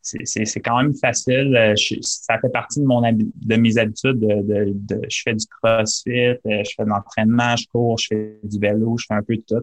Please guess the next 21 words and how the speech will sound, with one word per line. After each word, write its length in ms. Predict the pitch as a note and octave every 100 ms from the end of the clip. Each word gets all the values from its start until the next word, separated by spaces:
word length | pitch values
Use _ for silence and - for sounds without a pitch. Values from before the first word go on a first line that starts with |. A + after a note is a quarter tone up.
| -
Fait 140 | G#2
que, 100 | G2+
tu 80 | G2+ - _ _ -
sais, 120 | -
je 100 | G#2
m'entraîne, 500 | G#2 G#2 - A#2 A#2
je 60 | A2
garde 180 | G#2+ G#2+
la 160 | G2+ -
forme. 260 | C3 F#3 - _
Puis 80 | -
cet 280 | - A#2+ -
hiver, 280 | A#2 C3+ C3+
on, 220 | A2 A2
on 140 | G#2+ A2
a 40 |
eu, 220 | A#2+ C3
euh, 200 | B2 G#2+
l'idée 360 | G#2 A2 A2 B2+
de 60 |
se 80 | B2+